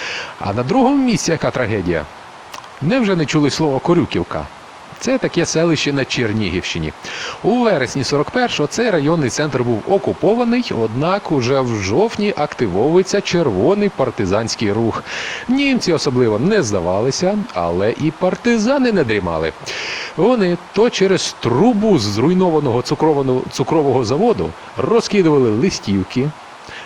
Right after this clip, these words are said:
то нападали на місцеві гарнізони нацистів, то займались підривною діяльністю на залізницях і складах пального. Двадцять сьомого лютого тисяча дев'ятсот сорок третього року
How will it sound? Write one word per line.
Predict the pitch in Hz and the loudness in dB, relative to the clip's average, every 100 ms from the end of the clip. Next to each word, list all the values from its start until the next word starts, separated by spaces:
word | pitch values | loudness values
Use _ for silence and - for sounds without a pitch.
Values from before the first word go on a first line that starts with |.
| - | -4
то | 147 240 | 2 2
нападали | 240 190 156 208 190 | 2 0 2 2 4
на | 165 | 2
місцеві | 165 170 - 196 202 | 2 0 0 2 2
гарнізони | 117 151 165 139 196 175 | 2 2 2 2 2 2
нацистів, | 135 - 113 123 - 143 - - | -2 -2 -2 -2 -2 -4 -4 -6
то | 233 233 | -2 0
займались | 156 147 131 113 98 | 0 0 0 -2 -2
підривною | - 185 208 220 208 226 202 | -2 0 0 0 2 2 2
діяльністю | 160 196 208 185 151 | 2 2 0 0 0
на | 160 | 0
залізницях | 180 160 135 101 160 - 143 | 2 2 2 2 0 0 -2
і | 143 | -2
складах | - 123 135 - | -2 -2 -2 -4
пального. | - 92 110 117 117 - - - - - - - | -4 -2 0 0 -2 -8 -18 -18 -14 -14 -14 -12
Двадцять | 85 82 98 131 - | -6 -2 0 0 0
сьомого | 160 156 147 | 2 2 2
лютого | 185 214 214 165 139 | 4 2 4 2 2
тисяча | 143 123 160 | 0 0 -2
дев'ятсот | 127 139 151 131 | 0 0 0 -2
сорок | 175 180 - | 0 -2 0
третього | 175 165 151 | -2 0 2
року | 160 139 110 | 2 2 0